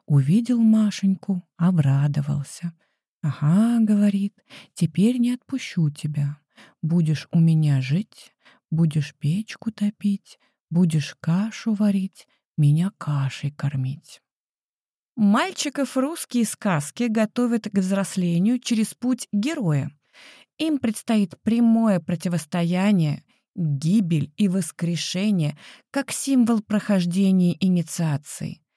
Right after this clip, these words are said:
А девочек учат терпению, покорности и мудрости. Потужила Маша, погоревала, да ничего не поделаешь.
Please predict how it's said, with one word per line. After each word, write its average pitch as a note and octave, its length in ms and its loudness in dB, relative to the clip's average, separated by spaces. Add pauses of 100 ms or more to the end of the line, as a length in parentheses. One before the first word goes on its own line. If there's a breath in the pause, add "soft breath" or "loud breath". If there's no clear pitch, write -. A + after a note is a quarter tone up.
(280 soft breath)
А E3+ 200 2
девочек E3 960 0
учат E3 380 -4 (160)
терпению, E3 1080 0 (380 loud breath)
покорности F#3+ 1160 -2 (140)
и F#4 160 -10
мудрости. C#3+ 920 -2 (960)
Потужила E3+ 640 2
Маша, A#3+ 640 0 (100)
погоревала, E3 920 0 (460 loud breath)
да G#3 160 6
ничего B3 360 0
не G3+ 140 8
поделаешь. D#3+ 880 -6